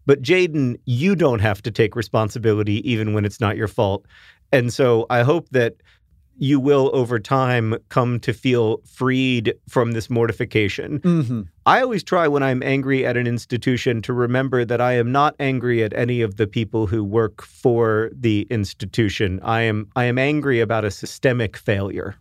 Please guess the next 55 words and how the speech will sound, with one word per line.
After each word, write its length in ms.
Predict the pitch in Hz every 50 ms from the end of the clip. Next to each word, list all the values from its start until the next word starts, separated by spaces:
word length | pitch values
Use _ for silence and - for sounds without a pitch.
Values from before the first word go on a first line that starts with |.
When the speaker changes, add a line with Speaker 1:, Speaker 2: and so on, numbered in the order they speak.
| _ _
Speaker 2:
Yeah. 340 | 302 302 285 214 151 117 95 - _ _ _
Speaker 1:
But 260 | - 120 143 147 143 _ _
we 140 | 143 156 175
don't 160 | 196 214 208
really 240 | 190 185 170 156 143
like 200 | 143 143 135 139
to 60 | -
get 140 | 120 131 123
angry 340 | 123 123 127 135 131 127 113
at 120 | 110 95
systems, 480 | - - 139 123 - - 117 101 92 -
Jaden. 360 | - 113 101 101 92 101 101
We 140 | 101 110 113
like 200 | 127 131 135 131
to 80 | -
get 140 | 123 131 120
angry 380 | 123 123 123 123 117 120 110 110
at 160 | 107 - _
people, 460 | - 139 123 113 - 110 101 98 - -
especially 800 | 120 - - - _ - 147 147 135 - - 160 143 139 131
servers. 640 | - - - 131 110 92 82 76 - - - - -
I 200 | - - - 147
remember 360 | 185 208 226 233 220 214 202 190
when 100 | 185 175
I 60 | 170
worked 300 | 160 160 156 156 - 147
at 80 | 135
Steak 280 | - - 165 165 175 -
and 120 | 160 135 117
Shake, 380 | - 127 110 110 113 - - - - _ _ _ - _ _
people 260 | - 160 170 - 180
would 120 | 175 165 143
get 160 | 170 160 131
so 220 | - - 170 170
mad 240 | 160 170 175 185 185
at 80 | 160 139
me 80 | 135
about 280 | 131 117 131 131 120 123
things 240 | - 151 151 151 143
that 120 | 151 151
I 60 | 147 135
didn't 260 | 127 151 147 160 147
control. 380 | - 156 135 - - 190 180
They 120 | 135 131 143
would 100 | 143 135
be 100 | 147 151
like, 200 | 151 147 135 110
"Why 240 | - 120 131 143 156
don't 120 | 170 180
you 60 | 175 170
have 100 | 160 151
a 60 | 135
fried 320 | - - 165 156 156 147
chicken 320 | - - 160 - 165 151 131
sandwich?" 680 | - 156 160 165 156 120 - - - - - -